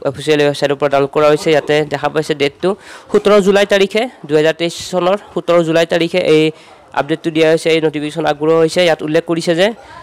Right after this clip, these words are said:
নতুনকৈ পিয়নৰ পদ মুকলি হৈছে, হয়, নতুনকৈ পিয়নৰ পদ মুকলি হৈছে অফিচ অৱ দ্য ডিষ্ট্ৰিক্ট এণ্ড ছিজন জাজ শিৱসাগৰত।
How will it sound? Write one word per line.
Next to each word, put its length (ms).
নতুনকৈ 520
পিয়নৰ 360
পদ 220
মুকলি 220
হৈছে, 240
হয়, 140
নতুনকৈ 460
পিয়নৰ 320
পদ 240
মুকলি 340
হৈছে 220
অফিচ 300
অৱ 140
দ্য 80
ডিষ্ট্ৰিক্ট 420
এণ্ড 120
ছিজন 360
জাজ 200
শিৱসাগৰত। 520